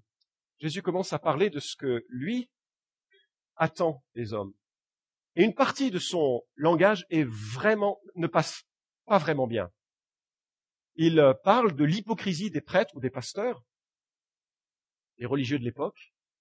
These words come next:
et il met le doigt sur les luttes de pouvoir qui a lieu au sein de l'intelligentsia religieuse. Et là, ça commence à grincer, n'est-ce pas ? tant qu'on donne du pain à satiété, tant qu'on distribue du, du vin, tout va bien, on est tous candidats, n'est-ce pas ?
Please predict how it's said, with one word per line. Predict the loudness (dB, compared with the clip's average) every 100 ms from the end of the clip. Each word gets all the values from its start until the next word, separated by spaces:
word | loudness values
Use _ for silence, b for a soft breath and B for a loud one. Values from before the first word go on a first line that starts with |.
| 0
et | 4
il | 6
met | 6 6
le | 4
doigt | 2 2 0 -4 _ _ _ _
sur | -12 -2 2
les | 4
luttes | 6 4 2
de |
pouvoir | -4 -6 -2 0 0 -2
qui | 0 2
a |
lieu | 4 2 -2 -2
au | -6
sein | -2 0 0
de | 0
l'intelligentsia | -2 -2 -4 -6 -6 -6 -8
religieuse. | -6 -8 -10 -10 -12 -14 -18 _ _ _ _ 4
Et | 6
là, | 6
ça | 2
commence | -2 0 0 -2
à |
grincer, | -2 -2 -2 -6
n'est-ce | -6 -8
pas ? | -10 -10 _ _ _ _ _ _
tant | 4 6
qu'on | 6
donne | 4 4
du | 0
pain | 2 4
à | 4
satiété, | 0 -4 -6 0 2
tant | 6 6
qu'on | 6
distribue | 2 0 0 0 -4
du, | -8 -12
du | -6 0
vin, | 4 4 4
tout | 4 6
va | 8
bien, | 10 8
on | 6
est | 4
tous | 2 -2
candidats, | 0 6 8 8
n'est-ce | 6
pas ? | 2 0